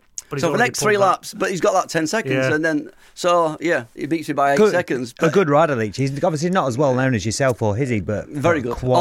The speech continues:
Speaker 3: quality.
Speaker 2: on them bikes, there were no one better, really, to,
Speaker 3: Yeah.
Speaker 2: to be honest. On the production base, I don't know why, on the production bikes, he was so fast.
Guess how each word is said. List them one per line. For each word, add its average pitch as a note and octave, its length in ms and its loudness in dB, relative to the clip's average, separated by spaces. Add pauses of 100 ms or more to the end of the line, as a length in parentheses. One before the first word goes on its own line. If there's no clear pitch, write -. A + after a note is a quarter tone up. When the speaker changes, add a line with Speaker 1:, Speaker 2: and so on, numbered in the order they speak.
Speaker 3:
quality. G#3 60 0
Speaker 2:
on G3 140 2
them G3+ 160 2
bikes, D3+ 560 -2 (260)
there D3 120 2
were E3+ 60 0
no G3 100 2
one D#3+ 120 2
better, C#3 280 0
really, C#3+ 260 0
to, A#2 140 -6
Speaker 3:
Yeah. G2+ 140 -4
Speaker 2:
to - 180 -4
be D3+ 40 2
honest. B2 280 -4
On D3 100 0
the C#3 80 0
production D#3 400 0
base, C3 220 -2
I D3+ 80 -2
don't A3+ 120 -2
know D#3+ 80 0
why, D3 240 2
on C#3+ 120 -2
the C3+ 60 -2
production D3 360 -2
bikes, A#2+ 360 -2
he D3+ 60 0
was C3 120 -4
so D3 160 -4
fast. C#3 400 -4